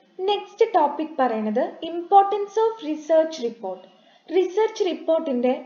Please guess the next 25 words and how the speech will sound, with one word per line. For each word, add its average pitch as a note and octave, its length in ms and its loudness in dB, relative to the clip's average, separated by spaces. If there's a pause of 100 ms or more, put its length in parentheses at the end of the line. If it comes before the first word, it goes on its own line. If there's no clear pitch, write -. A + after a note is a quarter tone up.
(100)
importance E4 800 0
എന്തൊക്കെയാണ്? A#3 640 -4 (580)
So F4 60 -2 (120)
അതിൽ E4+ 140 0 (120)
ആദ്യത്തെ F4+ 340 -2 (100)
point, A#3 280 -2 (340)
the D4 160 6
report G#4 400 -2 (140)
helps C4+ 300 -4
the A#3+ 160 4
researcher A3+ 560 -4 (140)
to G4 140 -2
communicate A#3 640 -4
the F#4 140 -4
problem, G3+ 340 -4 (560)
the C#4+ 220 2
methods C#4 420 0 (120)
of A4 80 2 (200)
facts, A#3 360 0 (340)
the B3+ 140 2 (100)
conclusions F#4 720 -2 (140)
and D#4 120 -4 (220)
their B3+ 260 4 (140)
interrelationship. A#3 1000 -4 (680)
ഒരു C#4+ 140 0